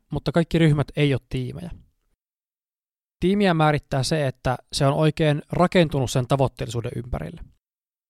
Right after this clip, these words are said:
Tiimillä on yleensä joku tietty suoriutumisen kohde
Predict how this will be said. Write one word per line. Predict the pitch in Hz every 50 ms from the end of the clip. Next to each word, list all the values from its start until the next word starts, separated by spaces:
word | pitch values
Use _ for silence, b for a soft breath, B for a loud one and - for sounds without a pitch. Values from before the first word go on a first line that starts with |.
| _ _ _ _ _ _ _
Tiimillä | - 165 180 196 190 185 170
on | 160 147 147 -
yleensä | 156 170 165 - 151
joku | 135 - -
tietty | 139 - 165 151 - 135
suoriutumisen | - 165 165 165 156 143 - 127 110 - - 113 -
kohde | - - - - - 139 180